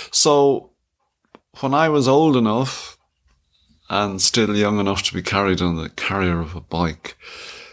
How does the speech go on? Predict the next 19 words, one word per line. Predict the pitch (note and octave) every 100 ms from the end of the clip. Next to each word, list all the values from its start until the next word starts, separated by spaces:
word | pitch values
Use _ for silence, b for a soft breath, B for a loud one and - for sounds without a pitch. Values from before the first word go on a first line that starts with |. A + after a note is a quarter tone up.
| B B _ _ _ _ _ _ _ _ _ _ -
we | G2
went | G2 G2+
off | G2+ F#2 D2+ - -
on | F2
this | E2+ F2+ -
adventure. | - E2+ E2+ - -
It |
was | F#2 C#3
about | A3 -
three | D4+ E3+
miles. | E2+ E2+ F2+ E2+ C#2+ - - - - - _ _ _ _ _ _ _ _ _ _ _ -
In | F2
today's | - D#2 E2+ D#2
money, | E2+ E2 D#2
about, | C#2 C#2 C2 -
what, | - - -
six, | - D#2 - -
seven | E2+ E2 E2
kilometres? | - E2+ F2+ G2 A#2+ - -